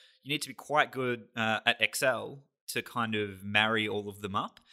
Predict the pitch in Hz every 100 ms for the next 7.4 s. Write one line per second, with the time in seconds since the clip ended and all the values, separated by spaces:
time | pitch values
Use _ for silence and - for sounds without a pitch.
0 | - - 107 107 - 107 98 110 104 104
1 | 110 - 104 104 101 - 98 - - 104
2 | 98 - 101 98 - 98 98 95 101 101
3 | 104 147 - 98 - _ - - - -
4 | 139 160 180 - 165 139 135 123 113 107
5 | 120 107 98 104 104 98 - 123 117 107
6 | 107 - - - - 104 107 98 104 104
7 | 101 107 107